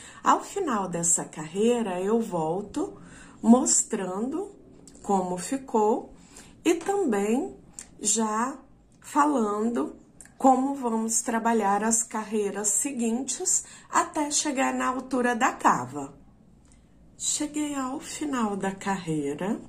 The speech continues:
Aqui eu conto uma, duas, três. Na terceira correntinha,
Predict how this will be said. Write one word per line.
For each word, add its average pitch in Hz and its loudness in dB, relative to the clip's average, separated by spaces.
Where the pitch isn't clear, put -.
Aqui 247 4
eu 269 2
conto 160 -6
uma, 151 -4
duas, 147 -2
três. 233 -4
Na 262 2
terceira 262 0
correntinha, 180 -4